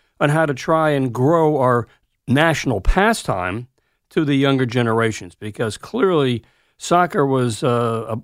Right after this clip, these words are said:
you know, right there, everybody to see and watch and to take part in the excitement. Okay, now, speaking of kids, on the, this morning's show, I,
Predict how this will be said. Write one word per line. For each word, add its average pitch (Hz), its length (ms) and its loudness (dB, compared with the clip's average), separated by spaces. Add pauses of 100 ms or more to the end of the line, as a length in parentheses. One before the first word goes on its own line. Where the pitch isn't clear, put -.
you - 80 0
know, 120 100 0
right 151 300 -2
there, 143 340 0 (340)
everybody 151 460 2
to 117 100 -2
see 156 340 0
and 127 160 0
watch 139 320 0
and 120 240 -2
to 120 100 -4
take 131 280 -4
part 127 360 0
in 117 160 0
the 113 60 0
excitement. 101 520 -4 (360)
Okay, 131 280 -2 (340)
now, 135 180 2 (200)
speaking 240 440 0
of 160 100 0
kids, 190 420 -2 (720)
on 196 200 4
the, - 120 -4 (240)
this 202 220 -2
morning's 233 360 0
show, 156 460 0
I, 165 160 -2